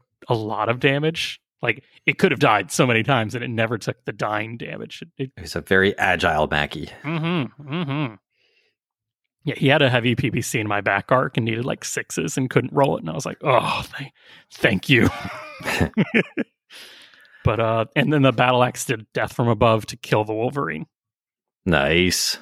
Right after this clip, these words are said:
Speaker 1: 'Cause at skill, pilot skill three versus pilot skill five, it's a
Speaker 2: It's a minus two. Yep.
Speaker 1: minus two. And I'm like,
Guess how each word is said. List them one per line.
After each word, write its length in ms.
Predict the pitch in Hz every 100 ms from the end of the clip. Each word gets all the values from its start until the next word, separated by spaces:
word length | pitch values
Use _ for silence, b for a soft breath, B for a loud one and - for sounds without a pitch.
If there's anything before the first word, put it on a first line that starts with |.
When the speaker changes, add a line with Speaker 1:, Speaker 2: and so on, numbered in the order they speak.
| -
Speaker 1:
'Cause 680 | 135 113 107 - - - -
at 140 | 120
skill, 760 | - - - 131 123 117 113 131 -
pilot 240 | 151 147
skill 200 | - 160
three 320 | - 156 147
versus 340 | 131 127 135 -
pilot 260 | 120 131
skill 220 | - 131
five, 420 | 117 156 147 120 107
it's 140 | -
a 200 | - 165 _ _ _ _ _ -
Speaker 2:
It's 160 | 87
a 40 | 80
minus 340 | 87 101 -
two. 260 | - 135 98 -
Yep. 160 | 87 101
Speaker 1:
minus 280 | 110 120 -
two. 300 | - 151 117
And 100 | 110
I'm 100 | 107
like, 200 | 107